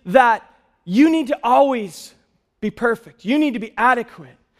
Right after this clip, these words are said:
And so if I feel like I'm letting someone down, I don't hear, "Oh, I could maybe help you with more details." I hear, "Oh, you don't think I'm measuring up. You don't think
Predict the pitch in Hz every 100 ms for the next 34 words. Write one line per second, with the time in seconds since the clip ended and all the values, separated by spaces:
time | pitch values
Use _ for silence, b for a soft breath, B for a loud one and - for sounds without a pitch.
0 | b 254 - 294 254 233 277 339 - 330
1 | 294 254 254 226 233 247 240 - 220 190
2 | 165 277 254 202 202 B - 233 269 330
3 | - 220 311 277 226 247 254 214 226 233
4 | 214 220 220 202 170 226 220 220 202 214
5 | 202 170 247 - 180 170 - 247 233 214
6 | 196 - 190 220 220 214 190 185 180 _
7 | _ _ _ _ _ _ - 165 165 147
8 | 151 160 226 - _ _ _ _ _ _
9 | _ _ _ _ _ _ _ _ 180 302
10 | 262 196 - 214 185 175 _